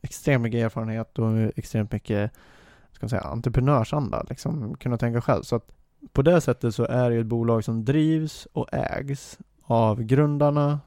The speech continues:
och entreprenörerna själva. Så det är inget tjänstemannabolag på det sättet.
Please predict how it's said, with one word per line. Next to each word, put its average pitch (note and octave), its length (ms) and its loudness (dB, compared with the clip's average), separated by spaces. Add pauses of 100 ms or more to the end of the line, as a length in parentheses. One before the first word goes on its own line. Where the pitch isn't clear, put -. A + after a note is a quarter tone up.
(360)
och - 460 -4
entreprenörerna A#2 500 0
själva. B2 280 2
Så A#2+ 100 0
det B2 100 2
är A#2+ 120 -2
inget B2+ 440 -2
tjänstemannabolag A#2 920 -6 (560)
på - 80 0
det B2+ 100 6
sättet. - 440 -8